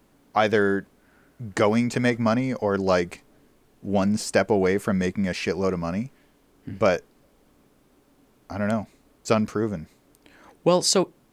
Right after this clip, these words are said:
Speaker 2: it probably is at this point, I would say, close to making money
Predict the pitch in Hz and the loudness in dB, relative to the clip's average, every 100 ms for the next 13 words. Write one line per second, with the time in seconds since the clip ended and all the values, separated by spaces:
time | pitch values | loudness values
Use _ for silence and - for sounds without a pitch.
0 | - 175 - - 415 359 147 - _ 151 | -2 -2 2 0 0 0 -2 -2 _ 0
1 | 143 110 92 90 - 110 - 107 - - | 2 2 0 -4 -2 -4 -4 -6 -6 -8
2 | 104 - - - _ _ _ _ _ _ | -12 -12 -14 -20 _ _ _ _ _ _
3 | 113 104 98 - 98 - 95 - 98 98 | 0 0 0 -2 -2 -2 -6 -6 -8 -10
4 | 98 92 92 90 120 | -10 -8 -8 -8 -12